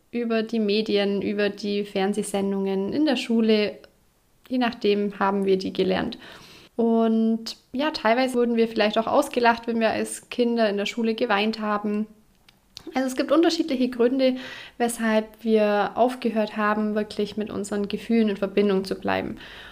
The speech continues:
Und manchmal sind wir auch mit unseren Gefühlen nicht abgeholt worden. Das heißt, wenn wir wütend waren,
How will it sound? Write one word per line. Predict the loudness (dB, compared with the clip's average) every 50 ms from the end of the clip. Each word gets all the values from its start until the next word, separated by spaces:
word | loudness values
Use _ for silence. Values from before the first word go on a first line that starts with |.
| -20 -20 -20 -20 _ _ _
Und | 0 2 4 4 4 4 4 2 0 0 -4 -6 -6 -6 -6 -4
manchmal | -2 0 0 0 0 0 0 0 2 2 2 2 0 -2 -4 -8 -12
sind | -10 -2 0 2 2 4
wir | 2 2 2 4
auch | 2 2
mit | 2 0 0
unseren | -2 -2 -2 0 0 0
Gefühlen | 0 0 2 4 6 6 6
nicht | 4 2 -2 -2 -2
abgeholt | -2 -2 0 0 0 2 4 4 2 2 2 2
worden. | 0 2 2 2 0 -2 -4 -8 -10 _
Das | -10 -8 -6 -2
heißt, | 0 4 4 4 4 2 -2 -6 -4
wenn | -2 0 0 2
wir | 2 2 2 4 4 4 2 2 0 -2 -6 -8
wütend | -4 0 0 0 2 2 0 0 0
waren, | 0 2 2 2 2 2 2 0 0 -2 -2